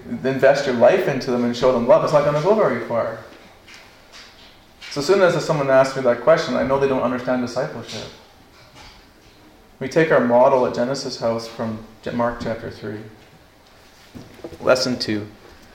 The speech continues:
Jesus evaluates genuine faith by what we practice and not random acts of sinful behavior. See, our faith is evaluated by what we're known for, not the random acts of sin that we do here and there.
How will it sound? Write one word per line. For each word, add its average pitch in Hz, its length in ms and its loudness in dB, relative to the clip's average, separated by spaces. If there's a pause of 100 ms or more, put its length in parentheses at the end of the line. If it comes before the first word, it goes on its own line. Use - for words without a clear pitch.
(880)
Jesus 160 340 2
evaluates 139 640 4
genuine 131 340 2
faith 143 360 0
by 131 60 2
what 123 260 4
we 123 100 -2
practice - 1000 -2
and 127 140 0
not 139 220 4
random 123 340 2
acts 123 200 -2
of 123 80 -6
sinful 120 360 -8
behavior. 113 680 -8 (1120)
See, 139 380 -6
our 127 160 4
faith 160 320 0
is 147 100 -2
evaluated 123 720 2
by 117 80 2
what 127 200 0
we're 117 140 -2
known 120 400 -2
for, 110 460 -6 (260)
not 147 420 2
the 131 260 -8
random 131 280 0
acts 120 220 -4
of 113 80 -12
sin 123 260 -4
that 117 120 -6
we 117 80 -8
do 113 120 -8
here 110 300 -8
and 113 120 -8
there. 113 320 -4